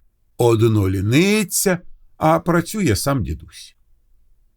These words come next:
Пролетіло красне літо, і жнивам приходить край. Узялися знов ділити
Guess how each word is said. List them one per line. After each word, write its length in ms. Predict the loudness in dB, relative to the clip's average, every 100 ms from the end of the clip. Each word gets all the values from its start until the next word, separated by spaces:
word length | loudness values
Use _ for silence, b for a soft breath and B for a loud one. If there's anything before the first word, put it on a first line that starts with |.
| _ -4
Пролетіло 760 | 0 2 4 2 0 -2 -2 -2
красне 460 | -6 -8 -6 -4
літо, 760 | 0 2 2 2 -2 -2 -2 -2 _ _ _ -2
і 140 | 0
жнивам 580 | 2 0 0 0 0 -4
приходить 760 | -4 -6 -6 -10 -10 -10 -12 -4
край. 680 | 0 2 4 2 0 -4 _ _ _ _ _
Узялися 1040 | -6 -2 2 4 6 6 4 2 -4 -6 -4
знов 480 | 0 2 0 -2
ділити 760 | -4 2 4 4 0 -2 -4